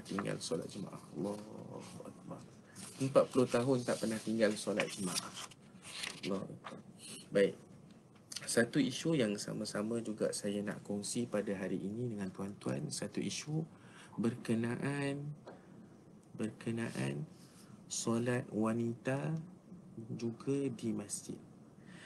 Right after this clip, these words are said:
Sama-sama kita nak kongsi, tuan-tuan, solat Isyak, eh, solat, eh, berjemaah wanita di masjid. Solat wanita di masjid.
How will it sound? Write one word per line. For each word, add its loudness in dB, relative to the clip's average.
Sama-sama -4
kita -4
nak -4
kongsi, -2
tuan-tuan, -2
solat 0
Isyak, -2
eh, 6
solat, 2
eh, 0
berjemaah 2
wanita 2
di -4
masjid. -4
Solat 0
wanita 2
di 0
masjid. -6